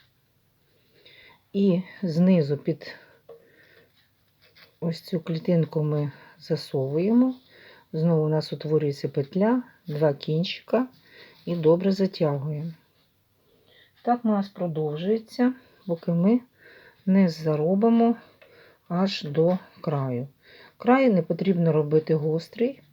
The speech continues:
ми його залишаємо. Краще ми потім зробимо маленький, тоненький ще краєчок додамо. Ось так.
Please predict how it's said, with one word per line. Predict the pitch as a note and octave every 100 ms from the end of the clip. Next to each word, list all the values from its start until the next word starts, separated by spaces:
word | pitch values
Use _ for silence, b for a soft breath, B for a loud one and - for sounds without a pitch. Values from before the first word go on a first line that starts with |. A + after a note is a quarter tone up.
| b b b b b -
ми | F#3 F3+
його | E3+ E3
залишаємо. | D#3 D3+ D3 - D3 C#3 D3 E3 A3 B3+ b b _
Краще | E3 F#3+ -
ми | F3+ F3
потім | G3 - E3+
зробимо | D#3+ E3 E3 D#3+ D#3
маленький, | D3+ D3 D3 D3
тоненький | C#3+ D3+ D3+ C#3+ C#3 C#3 C#3+ B B B B
ще | B - D3+
краєчок | - C#3+ D#3 A3 - B3+
додамо. | A#3 A3 A#3 A3+ A#3 A#3+ _ b b b b b _ _ _
Ось | D#3+ E3 - - - B B B
так. | - D#3 C#3 -